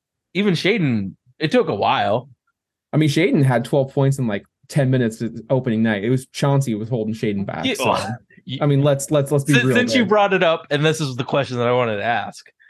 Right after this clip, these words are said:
Speaker 1: Chauncey Billups is probably gonna be on this team for at least a year.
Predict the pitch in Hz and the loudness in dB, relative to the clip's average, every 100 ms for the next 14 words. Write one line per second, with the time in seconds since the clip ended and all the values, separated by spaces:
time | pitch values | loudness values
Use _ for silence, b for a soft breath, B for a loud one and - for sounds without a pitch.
0 | b b b _ _ _ _ _ _ 226 | b b b _ _ _ _ _ _ 0
1 | 233 226 185 180 165 143 151 147 143 127 | 2 2 2 2 0 0 2 2 0 -4
2 | 131 127 117 - 127 120 113 110 127 123 | -4 -4 -6 -6 -8 -6 -8 -2 -4 -2
3 | 107 92 104 104 104 - | -8 -6 -4 -2 -2 -6